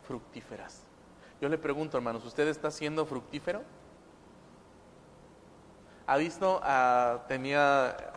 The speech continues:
cuando fuimos de vacaciones a la casa de un primo de mi esposa, tiene una, un árbol de papayitas, está por aquí, hermanos, papayito chiquito, pero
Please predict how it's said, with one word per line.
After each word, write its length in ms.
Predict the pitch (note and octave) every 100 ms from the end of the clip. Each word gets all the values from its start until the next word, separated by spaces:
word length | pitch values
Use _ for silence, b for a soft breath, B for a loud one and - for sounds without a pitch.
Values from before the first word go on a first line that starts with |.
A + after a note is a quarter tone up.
| -
cuando 180 | C3 B2
fuimos 220 | A#2+ D3
de 60 | D3
vacaciones 540 | C3+ A#2+ - C#3+ C#3+ C3+
a 20 |
la 120 | A#2
casa 240 | A#2+ B2+ C3
de 60 |
un 100 | B2
primo 260 | B2 C3 C3
de 80 | A#2+
mi 100 | A2
esposa, 400 | - B2+ D#3 E3+ - - B B B
tiene 220 | - D3 D3+
una, 720 | D3+ D#3 D#3 C#3+ B2 A#2 A2 - - - - - -
un 160 | D3 D3+
árbol 300 | D3+ D#3+ D3
de 100 | B2
papayitas, 640 | - - A#2+ B2+ D3 D#3
está 160 | - E3+
por 180 | - F3
aquí, 140 | E3
hermanos, 340 | F3 D#3 - - - - - - -
papayito 460 | E3 D3 D3+ - -
chiquito, 300 | - D3 - - - - - - - B B B B -
pero 220 | C3+ C3